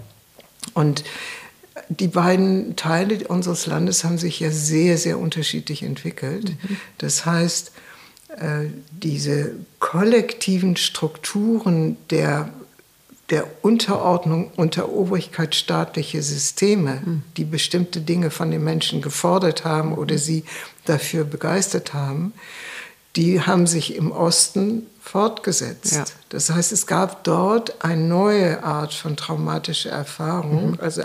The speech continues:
Speaker 1: oder eine Verstärkung. Und die hat bis neunzehnhundertneunundachtzig in einer bestimmten Weise angehalten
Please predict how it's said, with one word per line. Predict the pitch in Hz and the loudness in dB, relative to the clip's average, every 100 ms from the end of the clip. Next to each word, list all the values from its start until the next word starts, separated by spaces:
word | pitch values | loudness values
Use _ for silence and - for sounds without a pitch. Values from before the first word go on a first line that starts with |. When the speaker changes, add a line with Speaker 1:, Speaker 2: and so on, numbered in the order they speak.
| - | -4
Speaker 1:
oder | 156 156 | -2 -2
eine | 156 156 151 | -2 -2 -2
Verstärkung. | - 147 - - 175 196 233 - 156 196 226 - - - - - - | -2 -2 -2 0 0 2 0 -2 -4 -4 -8 -14 -14 -14 -14 -16 -6
Und | 185 175 - - _ | 0 0 0 -10 _
die | - 175 160 | -8 -2 2
hat | 170 175 - - - - _ | 2 0 -6 -10 -18 -20 _
bis | 180 151 | 0 2
neunzehnhundertneunundachtzig | 170 175 165 156 156 156 180 196 185 175 - 196 202 | 2 0 0 0 4 4 4 2 0 -2 -2 -2 0
in | 185 | 0
einer | - 170 | 0 0
bestimmten | 160 151 - 233 233 226 | -2 -2 0 0 2 2
Weise | 156 143 147 156 | 2 2 0 -2
angehalten | 156 160 147 170 175 202 | -2 -2 0 0 0 -2